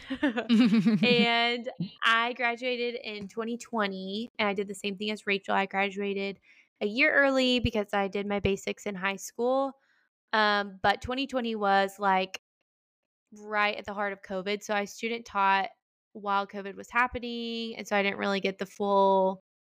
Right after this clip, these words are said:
Speaker 1: student teaching experience. Did, I feel like you're the same.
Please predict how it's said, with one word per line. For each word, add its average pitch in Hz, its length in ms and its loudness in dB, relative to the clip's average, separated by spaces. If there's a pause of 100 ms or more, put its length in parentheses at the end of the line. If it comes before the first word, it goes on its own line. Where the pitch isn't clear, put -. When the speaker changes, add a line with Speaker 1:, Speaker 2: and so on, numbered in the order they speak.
(220)
Speaker 1:
student 208 280 0
teaching 202 340 0
experience. 196 920 -4
Did, 294 280 -8
I 311 100 0
feel 453 160 -8
like 415 140 -6
you're 294 140 -6
the 226 100 -10
same. - 380 -10